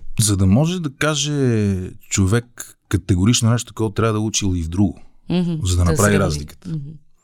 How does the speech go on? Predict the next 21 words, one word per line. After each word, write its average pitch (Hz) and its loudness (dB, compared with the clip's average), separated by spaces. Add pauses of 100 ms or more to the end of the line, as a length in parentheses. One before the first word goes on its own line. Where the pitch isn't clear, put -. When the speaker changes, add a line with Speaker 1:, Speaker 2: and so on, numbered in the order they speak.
(260)
Speaker 1:
Аз 107 0
обаче 131 2
не 131 0
съм, 104 2
въпреки 113 0
че 117 0
съм 98 2
от 85 -10 (100)
първия 117 4
випуск, 107 -2 (100)
който, 110 2 (640)
струва 120 2
ми 98 4
се, - -2
бяхме 90 -2
първия 90 0
випуск, 113 0
на 101 2
който 107 -2
наложиха 98 2
една 95 0